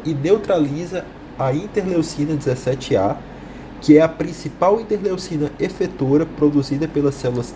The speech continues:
T H dezessete e está elevado nas lesões de psoríase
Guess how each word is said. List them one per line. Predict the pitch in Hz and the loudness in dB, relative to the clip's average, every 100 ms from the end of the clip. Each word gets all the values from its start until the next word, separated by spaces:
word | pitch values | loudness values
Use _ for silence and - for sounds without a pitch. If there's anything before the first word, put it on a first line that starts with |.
| - | 0
T | 165 | 2
H | 165 143 | 4 2
dezessete | 131 113 - 101 110 143 - - - - - - - - | 0 -4 -2 0 0 -2 -10 -16 -16 -16 -16 -16 -14 -4
e | 156 | -2
está | - - 196 | 0 2 4
elevado | 226 226 160 185 190 208 | 6 4 4 2 2 -4
nas | 196 | -4
lesões | 190 165 143 147 | -6 -4 -4 -2
de | |
psoríase | 147 - 165 147 170 202 | -4 -2 -2 0 -2 -4